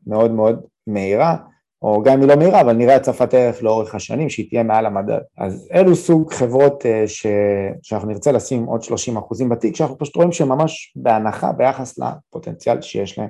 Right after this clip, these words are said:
בשוק עצמו. מעבר לזה, הגענו לבערך עשרים אחוזים, ששם נקרא לזה גידור, ובואו נשים שם חמישה עשר עד עשרים אחוזים.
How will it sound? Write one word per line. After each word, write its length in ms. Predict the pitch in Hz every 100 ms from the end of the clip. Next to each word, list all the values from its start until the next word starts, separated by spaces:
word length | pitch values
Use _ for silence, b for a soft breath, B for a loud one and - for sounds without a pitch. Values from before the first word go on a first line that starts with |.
| -
בשוק 360 | - - 117 107
עצמו. 320 | - 90 82 _ 127
מעבר 280 | 170 160
לזה, 240 | 113 98 165
הגענו 300 | 123 135 123
לבערך 420 | 113 113 123 -
עשרים 440 | 104 - 123 123 120 110 107 98
אחוזים, 520 | 95 - 95 151 196 202 _
ששם 360 | - 107 170 175 156 143 131 -
נקרא 360 | 123 117 127 135
לזה 640 | 135 120 113 110 104 101 120
גידור, 880 | 110 117 110 180 180 160 131 - 113 -
ובואו 960 | 117 113 123 117 113 110 107 - 135
נשים 260 | 131 - 139
שם 220 | 135 131 113 101
חמישה 360 | - 110 110 143
עשר 180 | - 113
עד 60 |
עשרים 260 | 104 139 123
אחוזים. 400 | - 131 220